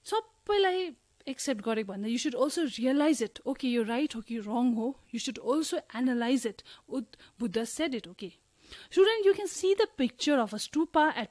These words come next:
page number fifty-eight in Sarna। The stupa is built to mark the place where the Buddha first taught his message। Did you see? कालो खालके ढुङ्गा खालके रहेछ नि।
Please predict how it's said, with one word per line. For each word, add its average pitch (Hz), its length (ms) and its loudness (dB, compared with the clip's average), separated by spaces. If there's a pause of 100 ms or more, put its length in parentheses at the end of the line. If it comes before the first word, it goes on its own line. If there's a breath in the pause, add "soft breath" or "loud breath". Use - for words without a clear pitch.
(100)
page 330 400 2
number 220 220 2
fifty-eight 302 540 2
in 220 100 0
Sarna। 214 480 -2 (120)
The 214 80 -2
stupa 339 440 0
is 262 100 -2
built 269 300 -2
to 247 60 -4
mark 226 380 -2
the 214 80 -6
place 233 400 -4
where 226 80 -4
the 175 80 -12
Buddha 233 360 -6 (220 loud breath)
first 392 540 2
taught 220 240 -2
his 220 180 -4
message। - 560 -6
Did 220 160 -4
you 311 100 6
see? 359 280 6 (580 loud breath)
कालो 311 340 0
खालके 190 260 -10
ढुङ्गा 220 280 0
खालके 202 300 -6
रहेछ 208 220 -2
नि। 285 140 6